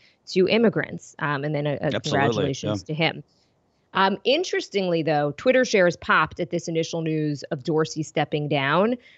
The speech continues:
Speaker 1: um, but then did finish the day a bit lower, meaning investors not necessarily sold, um,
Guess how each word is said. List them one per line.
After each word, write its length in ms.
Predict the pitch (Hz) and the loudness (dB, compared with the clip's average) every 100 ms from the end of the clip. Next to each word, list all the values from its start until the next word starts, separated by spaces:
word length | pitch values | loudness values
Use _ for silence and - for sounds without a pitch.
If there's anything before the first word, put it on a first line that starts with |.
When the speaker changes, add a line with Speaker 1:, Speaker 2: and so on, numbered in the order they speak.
| _ | _
Speaker 1:
um, 280 | 156 165 160 | 2 2 2
but 140 | 151 - | 0 0
then 160 | 185 | 2
did 180 | 180 285 | 2 0
finish 360 | - 508 480 - | 2 2 2 0
the 100 | 277 | 2
day 180 | 294 | 6
a 60 | 285 | 6
bit 160 | 262 262 | 4 2
lower, 240 | 247 151 | 2 2
meaning 260 | 160 165 170 | 0 -2 0
investors 480 | 170 185 - 170 | 2 0 0 -4
not 240 | 165 160 - | 0 0 2
necessarily 640 | 180 160 - 165 160 156 151 | -2 -6 -4 -2 -2 -4 -8
sold, 680 | - 196 190 151 139 131 - _ _ _ | -6 0 2 2 -2 -8 -14 _ _ _
um, 500 | 165 151 147 147 151 | -6 -4 -4 -8 -10